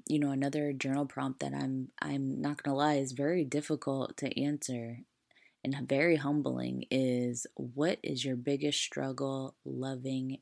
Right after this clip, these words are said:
yourself?" Now that is a loaded question, is it not?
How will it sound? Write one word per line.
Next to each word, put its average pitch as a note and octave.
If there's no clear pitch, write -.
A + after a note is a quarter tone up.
yourself?" -
Now B2+
that E3
is C3+
a C3
loaded C3
question, -
is C#3
it -
not? C#3